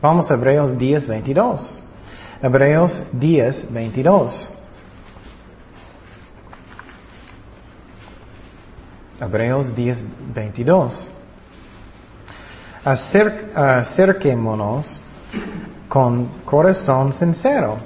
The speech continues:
en plena certidumbre de que, de fe, purificados lo-, los corazones de mala conciencia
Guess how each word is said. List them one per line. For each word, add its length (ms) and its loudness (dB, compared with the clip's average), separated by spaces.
en 200 -2
plena 440 4
certidumbre 1040 2
de 180 2
que, 400 0
de 220 2
fe, 540 0
purificados 1000 2
lo-, 220 2
los 240 -2
corazones 720 0
de 100 -2
mala 380 -2
conciencia 1040 -6